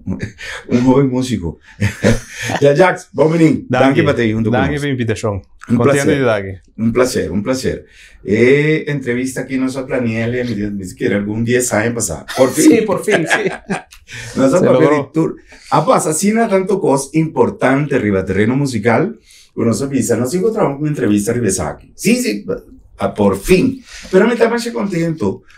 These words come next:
Speaker 1: pa sobra, el tema que nos va a papia, ah, güey, está algo que merece reunión aquí.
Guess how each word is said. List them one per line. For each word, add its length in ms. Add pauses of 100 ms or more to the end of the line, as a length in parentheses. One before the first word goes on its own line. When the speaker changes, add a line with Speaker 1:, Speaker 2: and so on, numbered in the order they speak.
(100)
Speaker 1:
pa 100
sobra, 440
el 260
tema 380
que 80
nos 280
va 60
a 40
papia, 380
ah, 200
güey, 260 (240)
está 280
algo 320
que 100
merece 880
reunión 580
aquí. 300